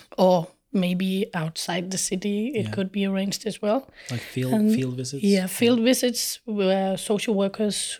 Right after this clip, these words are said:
Speaker 1: work. And, uh, also the social part of the International Week is also very important, um, to mix the students and the lectures, so we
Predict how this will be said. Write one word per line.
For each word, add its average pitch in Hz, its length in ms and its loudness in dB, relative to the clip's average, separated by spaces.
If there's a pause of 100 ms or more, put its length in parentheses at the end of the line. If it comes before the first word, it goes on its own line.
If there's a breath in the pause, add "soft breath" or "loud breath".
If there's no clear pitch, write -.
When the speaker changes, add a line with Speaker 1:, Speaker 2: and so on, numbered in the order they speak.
(120)
Speaker 1:
work. 175 360 -2 (920 loud breath)
And, 196 460 4
uh, 190 520 4
also 208 440 2
the 202 140 4
social 214 440 2
part 190 380 -2
of 180 280 -2
the 196 80 2
International 190 680 0
Week 196 240 0
is 202 160 -2
also 196 540 0
very 196 260 6
important, 202 580 2 (680 soft breath)
um, 185 540 4
to 175 680 2 (500)
mix 175 420 2
the 190 140 0
students 185 840 0
and 185 320 2
the 196 120 0
lectures, 185 520 0
so - 260 0
we 180 460 0